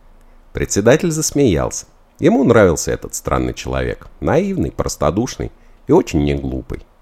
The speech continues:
"У нас есть свой день борозды". "А вы что, железнодорожник?" "Да, знаете, проектирую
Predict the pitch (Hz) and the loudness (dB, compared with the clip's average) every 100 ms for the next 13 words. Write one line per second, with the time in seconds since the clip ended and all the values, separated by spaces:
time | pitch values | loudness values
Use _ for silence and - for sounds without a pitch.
0 | _ _ _ - - - _ - 57 64 | _ _ _ -20 -20 -20 _ -16 -12 -12
1 | 60 50 57 65 71 98 82 - 64 65 | -12 -16 -12 -6 2 2 2 -4 -6 -2
2 | 82 - - - 78 - - - 67 71 | -2 -2 -6 0 0 -2 -10 -20 -6 2
3 | 98 87 - 71 71 69 76 - - - | 4 2 0 0 -2 -2 -6 -6 -12 -20
4 | - _ - - 69 57 62 64 64 - | -20 _ -8 -2 -2 -2 -8 -8 -8 -8
5 | - 60 57 64 - - 60 60 62 113 | -8 -8 -8 -8 -8 -6 -4 -4 0 0
6 | - - - - - _ - - - 117 | 0 -8 -20 -20 -20 _ -20 -20 -4 2
7 | 98 - - - 180 - 76 95 80 73 | 2 2 -8 -14 -12 -6 2 2 2 -2
8 | 67 - - _ _ - 90 85 - 170 | -4 -8 -18 _ _ 0 0 0 2 6
9 | 165 147 135 | 8 8 6